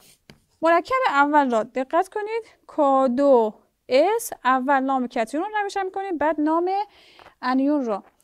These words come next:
دقت کنید که در فرمول‌های مولکولی، شاگردان عزیز، اولین عنصری که قرار گرفته است کتیون مورد نظر می‌باشد و دومین عنصری که نوشته شده است یا نمادی که قرار داده شده است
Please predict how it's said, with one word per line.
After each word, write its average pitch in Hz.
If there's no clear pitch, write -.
دقت 392
کنید 494
که 403
در 262
فرمول‌های 262
مولکولی، 254
شاگردان 381
عزیز، 381
اولین 262
عنصری 277
که 262
قرار 247
گرفته 247
است 320
کتیون 277
مورد 370
نظر 349
می‌باشد 349
و 262
دومین 254
عنصری 311
که 240
نوشته 247
شده 247
است 277
یا 247
نمادی 247
که 262
قرار 226
داده 233
شده 240
است 294